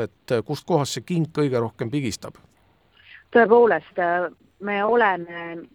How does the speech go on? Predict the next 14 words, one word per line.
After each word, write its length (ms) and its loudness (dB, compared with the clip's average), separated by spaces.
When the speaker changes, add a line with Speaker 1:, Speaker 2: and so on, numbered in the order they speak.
Speaker 2:
võrratult 680 -6
paremas 380 -4
positsioonis 600 -8
võrreldes 340 -2
eelmise 560 0
energiakriisiga, 880 -6
kui, 340 2
äh, 340 4
mitmes 460 -4
liikmesriigis 760 -4
oligi 360 2
ainult 440 -2
üks, 220 -16
äh, 340 0